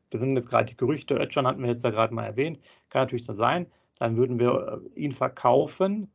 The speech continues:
äh, oder verleihen, Salifu, und vielleicht käme noch jemand, der besser ist. Dann wären wir da qualitativ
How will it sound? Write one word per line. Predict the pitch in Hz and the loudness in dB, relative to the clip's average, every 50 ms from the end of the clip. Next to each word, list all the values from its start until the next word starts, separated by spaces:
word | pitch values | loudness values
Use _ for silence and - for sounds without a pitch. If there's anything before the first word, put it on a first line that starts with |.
| _ _ - | _ _ 2
äh, | 143 139 135 131 131 123 | 4 6 6 6 4 0
oder | 123 - - 120 120 117 113 | -4 -6 -6 -4 -4 -4 -4
verleihen, | - 123 117 120 127 156 175 165 | -4 -2 2 2 2 0 -2 -6
Salifu, | - - 180 175 175 - _ - 185 175 143 135 | -4 -4 -4 -4 -4 -6 _ -8 -6 -6 -4 -6
und | 120 120 | -6 -6
vielleicht | - 123 123 120 - | -4 -4 -6 -4 -4
käme | - 127 135 135 | -4 -2 -2 -2
noch | 127 | -4
jemand, | - - 123 117 110 | -6 -4 -4 -2 -2
der | 104 | -2
besser | 104 139 135 - - - | -2 -2 -4 -4 -6 -6
ist. | - 180 - - | -6 -6 -4 -4
Dann | 131 113 | -2 0
wären | 117 120 120 | 0 0 2
wir | 117 113 | 2 0
da | 120 123 135 | 0 0 -2
qualitativ | - - - 135 120 120 117 - - - - 120 117 120 | -2 -2 0 0 0 0 -2 -4 -6 -8 -6 -8 -8 -8